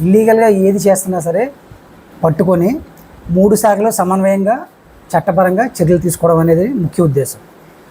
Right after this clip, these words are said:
ఈ విషయాన్ని మీకు తెలియజేయడం కోసం ఇవాళ మీకు ఇక్కడ సమావేశం జరిగింది, ఆ, పిలవడం జరిగింది. దీని మీద ఎలాంటి చర్యలు తీసుకుంటాము ఏంటి అనేది ఇప్పుడు ఎఫ్ఆర్ఓ గారు వివరిస్త-, వివరిస్తారు.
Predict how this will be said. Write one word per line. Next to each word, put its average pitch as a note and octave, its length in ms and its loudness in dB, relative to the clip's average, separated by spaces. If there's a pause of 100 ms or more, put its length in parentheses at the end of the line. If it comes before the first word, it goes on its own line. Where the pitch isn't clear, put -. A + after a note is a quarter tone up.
(240)
ఈ F#3 60 2
విషయాన్ని G3+ 380 0
మీకు F#3+ 400 0
తెలియజేయడం F#3 440 0
కోసం F#3 280 0
ఇవాళ F3 260 2
మీకు D3 520 -4 (440)
ఇక్కడ D#3+ 140 -6
సమావేశం E3+ 460 0
జరిగింది, D#3+ 400 0 (460)
ఆ, C#3+ 240 -4
పిలవడం F3 260 2
జరిగింది. D#3+ 460 0 (680)
దీని F3+ 180 2
మీద G3 180 4 (760)
ఎలాంటి F#3 300 0
చర్యలు G3 260 0
తీసుకుంటాము F#3 800 -2
ఏంటి F3 280 2
అనేది F3+ 300 2
ఇప్పుడు F#3 420 0 (500)
ఎఫ్ఆర్ఓ F#3 260 2
గారు F#3 160 4
వివరిస్త-, E3+ 380 -2
వివరిస్తారు. E3+ 720 -2